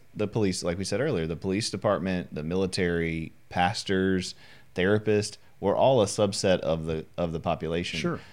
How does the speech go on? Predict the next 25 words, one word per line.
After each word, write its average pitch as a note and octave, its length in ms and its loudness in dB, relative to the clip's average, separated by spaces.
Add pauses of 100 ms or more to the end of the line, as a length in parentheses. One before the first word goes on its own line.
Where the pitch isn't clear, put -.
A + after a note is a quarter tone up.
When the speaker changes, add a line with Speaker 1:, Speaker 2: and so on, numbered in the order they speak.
Speaker 1:
So, G2 480 4
I - 60 -4
mean, F#2+ 180 0
therapists, A#2 480 0
we A#2+ 140 0
lose B2+ 220 2
our F#2+ 100 4
license, F2 680 0
right? F2+ 220 0
The F2+ 60 0
number G#2+ 320 0
one A2+ 180 0
reason G2 300 0
we F2+ 160 0
lose F2+ 180 0
our F2 100 2
license E2 420 0
is D#2 80 -10
for - 240 -8
having D#2+ 240 0
sex D#2+ 260 -4
with D#2 80 -6
our C2+ 80 -2
clients. G1+ 400 -8
Speaker 2:
Sure. G#2+ 280 -6